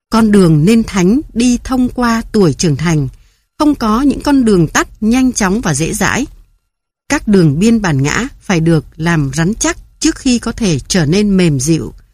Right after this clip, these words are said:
Một bản thể phải được hình thành trước khi có thể được vượt qua. Người ta phải tìm được bản thân mình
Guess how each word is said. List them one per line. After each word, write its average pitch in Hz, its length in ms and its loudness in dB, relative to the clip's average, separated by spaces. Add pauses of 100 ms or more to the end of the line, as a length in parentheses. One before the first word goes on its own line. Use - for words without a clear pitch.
(500)
Một 196 280 2
bản 170 220 2
thể 156 380 -2
phải 175 200 -2
được 170 220 0
hình 185 260 2
thành 156 300 0
trước 311 260 -4
khi 254 200 -2
có 233 100 -6
thể 160 340 -2 (120)
được 175 260 0
vượt 160 300 -4
qua. 214 300 -2 (520)
Người 214 120 6
ta 262 240 -2
phải 175 180 -4
tìm 180 320 2
được 170 240 2
bản 160 260 -2
thân 233 220 0
mình 165 260 2